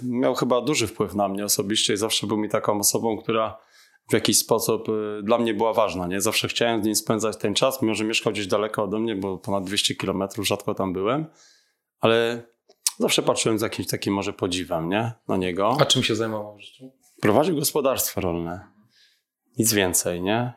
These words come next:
Speaker 1: Nic więcej i aż.
Speaker 2: Mhm.
Speaker 1: Bo to też czasem takie niedoceniane, ale był takim człowiekiem właśnie, takim z zasadami, może tak. I to mnie gdzieś tam przekonało, bo w sumie samym sportem to zaszczepił mi ojciec, tak?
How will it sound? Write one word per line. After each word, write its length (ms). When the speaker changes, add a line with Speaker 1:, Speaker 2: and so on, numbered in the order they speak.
Speaker 1:
Nic 180
więcej 380
i 80
aż. 580
Speaker 2:
Mhm. 400
Speaker 1:
Bo 100
to 100
też 200
czasem 300
takie 240
niedoceniane, 600
ale 100
był 140
takim 260
człowiekiem 480
właśnie, 540
takim 300
z 40
zasadami, 640
może 280
tak. 380
I 40
to 120
mnie 140
gdzieś 160
tam 140
przekonało, 440
bo 80
w 40
sumie 180
samym 240
sportem 460
to 100
zaszczepił 420
mi 140
ojciec, 400
tak? 280